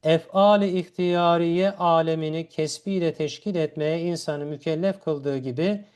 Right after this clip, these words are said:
ruhu beşerde vediya olarak ekilen gayri mütenahi tohumları sulamak ve neşvü nema nemalandırmak için de, neşvü nemalandırmak için de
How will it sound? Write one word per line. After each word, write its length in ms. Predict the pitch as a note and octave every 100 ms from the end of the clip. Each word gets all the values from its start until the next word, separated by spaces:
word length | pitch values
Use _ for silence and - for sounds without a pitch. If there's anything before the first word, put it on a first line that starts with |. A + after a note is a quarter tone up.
| _ _ -
ruhu 420 | D#3+ A3+ G#3+ F#3
beşerde 800 | E3+ E3 E3 D#3+ C#3 E3+ G#3+ G#3+ _ _ -
vediya 640 | B2+ E3 D#3+ F#3 A3 A3
olarak 500 | G#3 F#3 F#3+ G#3 G#3
ekilen 560 | E3 - D#3+ D#3+ C#3 A#2+ _ _ _ _
gayri 420 | D3+ G#3+ A#3 A3
mütenahi 840 | G3+ F#3 F#3+ F#3+ F#3 F#3 G3 A3+
tohumları 580 | A3 F#3 F3+ F3 F3 G#3+
sulamak 720 | - - D#3+ E3 E3 D3 - _ _ _ _ -
ve 220 | C#3 D3
neşvü 420 | F3 G#3+ - G3+
nema 360 | F#3+ F3 F3+ G3+
nemalandırmak 1000 | F#3+ F3+ F3+ F3 E3+ E3+ D#3+ D#3 E3+ G#3
için 360 | G#3+ - A#3 G#3
de, 260 | E3+ A#2 - _ _ _ _ _ _ -
neşvü 720 | B2+ D#3+ E3+ - D#3 E3+ A3 - _ _
nemalandırmak 1160 | B2+ C3+ C#3+ C#3+ D3 C#3+ D3 C#3+ C#3+ C#3+ G3 G3+
için 360 | D3 - C#3 C#3
de 320 | F3+ G#3+